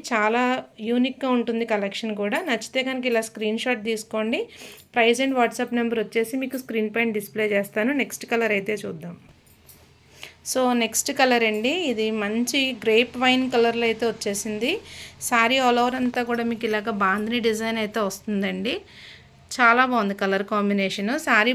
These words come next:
both sides కూడా మనకి కడ్డీ బోర్డర్ అయితే వస్తుంది. So, ఇక్కడ డాట్స్ వచ్చేసి మీకు బ్లౌజ్ అండి. బ్లౌజ్ ఇలాగా డాట్స్ వచ్చేసి both sides కడ్డీ బోర్డర్స్ వీవింగ్ అయితే వస్తుంది. So, ఇది వచ్చేసి మీకు టాప్ బోర్డర్ అండి. ఇలాగా మీకు కడ్డీ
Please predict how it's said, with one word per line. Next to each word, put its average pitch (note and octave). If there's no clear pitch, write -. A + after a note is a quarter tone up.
both A3+
sides A#3+
కూడా A3+
మనకి G#3+
కడ్డీ G#3
బోర్డర్ A3
అయితే G3+
వస్తుంది. G#3+
So, A#3+
ఇక్కడ A3+
డాట్స్ A#3
వచ్చేసి B3
మీకు C4+
బ్లౌజ్ G#3
అండి. A3
బ్లౌజ్ A#3
ఇలాగా A3+
డాట్స్ A3
వచ్చేసి A#3
both A3
sides A#3
కడ్డీ G3+
బోర్డర్స్ G#3+
వీవింగ్ G#3+
అయితే G#3
వస్తుంది. G#3
So, C4+
ఇది B3+
వచ్చేసి B3+
మీకు C#4+
టాప్ A3+
బోర్డర్ G#3+
అండి. F#3+
ఇలాగా A3+
మీకు A3+
కడ్డీ A#3